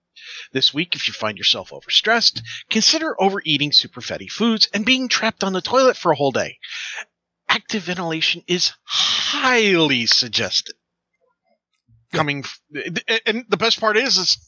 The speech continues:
Speaker 1: I've already explained, for three days straight I've had tacos. Th-, that was perfect.
Speaker 2: You're welcome. <laughs> Crying dragonfly. The only reason you're crying is because you missed seeing Dune in the theaters.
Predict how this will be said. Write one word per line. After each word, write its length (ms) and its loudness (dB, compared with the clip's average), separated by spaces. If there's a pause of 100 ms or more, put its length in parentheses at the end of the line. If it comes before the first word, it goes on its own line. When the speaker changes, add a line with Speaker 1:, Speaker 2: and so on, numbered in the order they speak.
Speaker 1:
I've 120 2
already 180 4
explained, 460 -2
for 100 -8 (220)
three 140 -4
days 200 4
straight 220 2
I've 120 4
had 180 -4
tacos. 480 0 (840)
Th-, 140 -4
that 140 4
was 120 0
perfect. 360 -2 (1300)
Speaker 2:
You're 160 -2
welcome. 260 -8 (260)
<laughs> 720 0 (1500)
Crying 680 -2
dragonfly. 920 -2 (760)
The 160 2
only 160 2
reason 280 4
you're 120 2
crying 400 2
is 120 2
because 380 2
you 80 2
missed 260 2
seeing 420 0
Dune 360 4
in 140 4
the 100 0
theaters. 560 -2